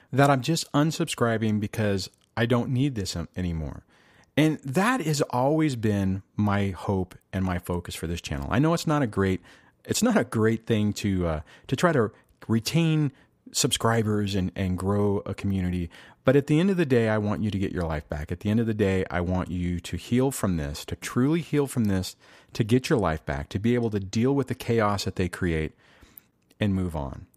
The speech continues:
So on that, the last thing to wrap it up is it takes a long time because there is a tremendous amount of trauma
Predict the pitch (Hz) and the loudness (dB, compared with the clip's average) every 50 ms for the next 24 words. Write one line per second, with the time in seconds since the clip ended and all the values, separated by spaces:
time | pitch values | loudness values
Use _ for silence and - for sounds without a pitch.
0 | _ _ _ _ _ _ _ _ _ _ _ _ _ _ _ _ _ _ _ _ | _ _ _ _ _ _ _ _ _ _ _ _ _ _ _ _ _ _ _ _
1 | _ _ _ _ _ _ _ - - 131 117 123 - 135 151 165 175 175 151 143 | _ _ _ _ _ _ _ -4 0 2 2 2 2 2 2 4 4 2 2 2
2 | 135 131 127 - - - _ _ _ _ _ _ _ _ _ _ _ - 110 123 | 2 2 0 -2 -4 -10 _ _ _ _ _ _ _ _ _ _ _ 0 2 2
3 | - - 123 - - 131 123 117 110 104 101 98 95 92 - 95 90 85 80 80 | 2 2 0 0 0 2 2 2 2 2 2 2 2 0 -2 -4 -4 -2 -2 -4
4 | 78 - - _ _ _ _ _ _ _ _ - 110 110 113 107 95 - - - | -4 -6 -12 _ _ _ _ _ _ _ _ -2 0 0 0 0 -2 -4 -8 -10
5 | _ _ _ _ _ _ _ _ _ _ _ _ _ _ _ _ _ 143 143 139 | _ _ _ _ _ _ _ _ _ _ _ _ _ _ _ _ _ 0 0 0
6 | - _ - - 151 156 175 180 - 175 165 143 127 120 117 117 113 110 - - | -2 _ -4 -2 0 0 0 0 -2 -2 0 2 2 2 2 2 0 -2 -2 -2
7 | 104 101 95 92 92 92 92 90 - 104 98 - - 110 101 98 98 95 87 85 | -2 0 0 2 0 0 -2 0 -2 -2 -4 0 0 0 2 2 0 0 -2 -4
8 | - - - - 110 107 104 107 82 104 92 95 90 87 - - 107 98 98 104 | -8 -12 -6 -2 0 2 2 2 0 0 -2 -2 -2 -4 -4 -2 -2 0 2 2
9 | 110 113 117 120 120 107 - 113 107 104 98 101 98 90 - - - 92 87 87 | 2 2 2 2 0 -2 -2 -2 -2 0 0 -2 -2 -4 -6 -2 -2 0 0 0
10 | 87 82 80 80 82 | 0 -2 -2 -4 -6